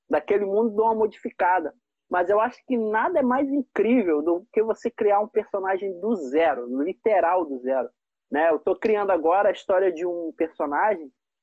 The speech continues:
em que é a história do pai do personagem de um amigo meu, em que ele pediu pra eu desenvolver a história. O pai desse ami-, desse personagem do meu amigo, ele era um paladino que morreu de forma natural,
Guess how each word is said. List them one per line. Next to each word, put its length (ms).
em 300
que 480
é 140
a 100
história 720
do 140
pai 220
do 100
personagem 760
de 100
um 60
amigo 300
meu, 300
em 100
que 100
ele 140
pediu 480
pra 160
eu 60
desenvolver 480
a 40
história. 440
O 100
pai 220
desse 200
ami-, 240
desse 520
personagem 480
do 100
meu 100
amigo, 400
ele 260
era 180
um 40
paladino 800
que 220
morreu 420
de 320
forma 240
natural, 580